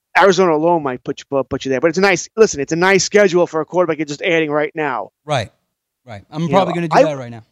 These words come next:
Speaker 2: <laughs>
Speaker 1: I would still grab Br-, uh, Brissett out of these guys. I'm wondering who they're playing.
Speaker 2: Brissett's
Speaker 1: And the
Speaker 2: safer.
Speaker 1: answer is Houston, Denver, Pittsburgh. Well, you wouldn't get the Houston game. That's this week. So you get Denver, Pittsburgh, Miami,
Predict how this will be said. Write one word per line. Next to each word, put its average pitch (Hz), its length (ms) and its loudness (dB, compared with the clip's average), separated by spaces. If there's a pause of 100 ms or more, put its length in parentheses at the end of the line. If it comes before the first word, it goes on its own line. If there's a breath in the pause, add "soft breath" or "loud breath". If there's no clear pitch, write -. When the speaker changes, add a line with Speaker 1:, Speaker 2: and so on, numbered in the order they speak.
(200)
Speaker 2:
<laughs> - 280 -20
Speaker 1:
I 220 160 6
would 302 140 2
still 208 180 4
grab 156 320 0
Br-, 131 200 -2
uh, 123 160 -2
Brissett - 640 -2
out 120 120 -10
of 113 80 -16
these 117 200 -8
guys. 120 360 -2
I'm 127 120 -2
wondering 139 220 -2
who 131 100 -2
they're 131 200 0
playing. 123 640 -4
Speaker 2:
Brissett's 123 120 -2
Speaker 1:
And 127 140 4
the 127 280 -2
Speaker 2:
safer. 139 140 -4
Speaker 1:
answer - 360 -16 (120)
is 180 400 2 (400)
Houston, 247 420 4
Denver, 202 400 4
Pittsburgh. 196 560 0
Well, 160 100 0
you 160 80 0
wouldn't 160 160 -2
get 156 120 -4
the 123 60 -12
Houston 123 340 -8
game. 110 180 -8
That's 113 180 -10
this 120 180 -10
week. 107 160 -8 (520)
So - 100 -4
you 175 120 4
get 156 240 2
Denver, 202 320 4
Pittsburgh, 185 580 0
Miami, 170 680 0